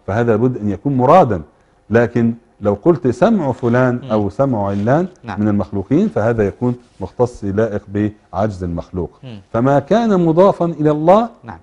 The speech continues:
Speaker 1: فهو مختص بالله سبحانه وتعالى.
Speaker 2: مم.
Speaker 1: ما كان مضافا للمخلوقين فهو على عجز المخلوقين.
Speaker 2: مم.
Speaker 1: فإذا قلت الظاهر مراد أو غير مراد، نقول: "ما المراد بالظاهر؟ ماذا تقصد بالظاهر؟
Speaker 2: مم.
Speaker 1: ما هو تفسيرك للظاهر؟
Speaker 2: مم.
Speaker 1: ما هو بيانك للظاهر؟"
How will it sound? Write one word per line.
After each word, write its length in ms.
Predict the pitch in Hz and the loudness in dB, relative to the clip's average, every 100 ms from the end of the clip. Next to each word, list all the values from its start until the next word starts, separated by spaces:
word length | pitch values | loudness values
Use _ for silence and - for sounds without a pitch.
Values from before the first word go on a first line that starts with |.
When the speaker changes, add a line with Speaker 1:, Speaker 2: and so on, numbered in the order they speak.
| _ | _
Speaker 1:
فهو 180 | 113 131 | 0 2
مختص 460 | 120 - 123 - 110 | 0 -4 -10 -10 -8
بالله 400 | 98 95 101 90 | -6 -4 -4 -6
سبحانه 460 | - - 92 78 | -12 -16 -14 -14
وتعالى. 300 | 76 80 - _ _ 127 | -16 -18 -20 _ _ -20
Speaker 2:
مم. 120 | 117 | -6
Speaker 1:
ما 120 | 107 | -4
كان 340 | 110 170 226 202 | 0 0 0 0
مضافا 520 | 185 185 170 160 147 143 | 2 2 2 -2 -4 -2
للمخلوقين 800 | 110 110 107 110 104 147 220 226 - _ | 0 0 -2 -6 -2 0 0 -2 -10 _
فهو 180 | 117 117 | 2 4
على 160 | 107 98 | 4 0
عجز 280 | 107 101 | -2 -4
المخلوقين. 640 | 90 85 80 85 78 80 71 - | -8 -8 -10 -14 -14 -14 -18 -20
Speaker 2:
مم. 60 | 104 95 | -20 -8
Speaker 1:
فإذا 260 | 120 131 131 | -2 2 2
قلت 240 | 131 151 - 117 | 2 -2 -2 -4
الظاهر 420 | 117 143 196 151 | 2 4 4 4
مراد 400 | 139 127 120 95 | 2 4 4 2
أو 180 | 98 101 | -2 0
غير 120 | 135 | 0
مراد، 340 | 117 120 185 | 2 2 2
نقول: 220 | 139 120 | 0 -6
"ما 300 | 98 92 120 | -6 -4 -2
المراد 420 | 165 165 147 143 135 | -2 0 2 2 2
بالظاهر؟ 580 | 123 113 104 113 107 107 _ _ _ - | 0 -2 0 0 0 -4 _ _ _ -6
ماذا 300 | 101 131 139 | 0 4 4
تقصد 380 | 127 135 - 113 | 2 0 -6 0
بالظاهر؟ 520 | 104 98 113 107 104 101 120 | 0 4 4 4 2 -4 -16
Speaker 2:
مم. 60 | 101 101 | -10 -2
Speaker 1:
ما 160 | 117 | 0
هو 140 | 135 127 | 0 0
تفسيرك 500 | 117 - 127 110 107 | -2 0 0 2 0
للظاهر؟ 540 | 104 98 113 104 101 - _ | -2 2 4 4 2 -4 _
Speaker 2:
مم. 120 | 127 110 | -8 -2
Speaker 1:
ما 100 | 123 | 2
هو 180 | 131 | 2
بيانك 420 | 117 113 127 113 110 | 2 2 2 0 -2
للظاهر؟" 420 | 104 107 120 | -2 2 2